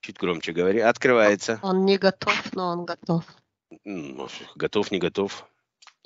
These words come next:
Speaker 1: Разницы нет никакой.
Speaker 2: Он уйдет.
Speaker 1: Открывается внизу портал против часовой стрелки на частоте инкуба. Один, два, три. И инкуб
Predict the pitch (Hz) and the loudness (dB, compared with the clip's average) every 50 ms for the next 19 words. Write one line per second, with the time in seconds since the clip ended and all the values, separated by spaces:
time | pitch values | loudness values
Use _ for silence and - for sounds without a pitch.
0 | - - 85 85 82 - 87 - - - 175 170 - 160 - 170 165 190 185 175 | -8 -2 0 2 2 2 0 -6 -6 -6 -4 -4 -4 -4 -4 -6 -4 -2 0 0
1 | 175 175 170 175 175 - 170 175 185 - - - _ _ _ - - - - - | 0 0 0 -4 -4 -6 -8 -8 -10 -14 -20 -20 _ _ _ -20 -20 -20 -20 -6
2 | - - 131 - - 143 135 127 123 113 - 120 113 113 110 101 113 98 - 120 | 0 2 2 4 6 8 8 10 8 8 6 4 2 4 2 2 0 0 0 -2
3 | - - 110 101 101 92 101 104 92 104 101 - 117 107 - 113 110 104 - - | 2 4 6 6 6 4 2 -6 -6 -8 -8 -8 -6 -4 -2 -2 -2 -2 0 0
4 | 107 104 95 - 104 104 104 104 104 104 - - 110 - - - 101 - - 92 | 0 0 2 0 -2 0 2 2 2 2 0 -2 -4 -6 -4 -4 -6 -2 0 0
5 | 90 95 104 110 - - - - - - _ _ - 120 117 104 - - 90 87 | 2 2 0 -2 -4 -12 -20 -20 -20 -20 _ _ -2 -2 -2 -2 -2 -6 -10 -4
6 | 80 98 131 175 _ _ _ _ _ _ _ - 87 85 76 - - - _ - | -2 -2 -2 -2 _ _ _ _ _ _ _ -2 0 0 0 -2 -4 -8 _ -12
7 | 73 82 82 78 76 - - 113 143 - - 110 101 101 95 95 - - 95 92 | -6 0 2 2 2 2 2 0 0 2 2 2 2 2 0 0 -2 -6 -8 -8
8 | - | -10